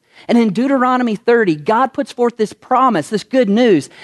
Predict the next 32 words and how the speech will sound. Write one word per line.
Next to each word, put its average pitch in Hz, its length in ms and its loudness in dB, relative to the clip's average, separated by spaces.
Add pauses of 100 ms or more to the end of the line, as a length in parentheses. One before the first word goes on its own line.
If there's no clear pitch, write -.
(120)
that 220 240 -4
if 277 260 0
you 269 160 4
will 247 160 0
turn - 320 -6
away 240 320 0
from 233 200 -4
those 202 180 -2
false 202 340 -2
gods, 156 400 -2 (300)
if 262 240 0
you 294 100 6
will 277 160 2
come 269 300 -2
back 226 260 -4
to 202 120 -8
me, 190 300 -6 (280)
I 254 100 0
would 240 180 0
love 247 460 -2
to 214 140 -4
lavish 220 560 -2
you 190 100 -6
with 185 220 -2
my 202 100 0
provision, 190 600 -2
with 156 120 -6
my 175 140 -2
grace, 214 560 -2
with 196 160 -2
my 180 160 0
love. 180 480 0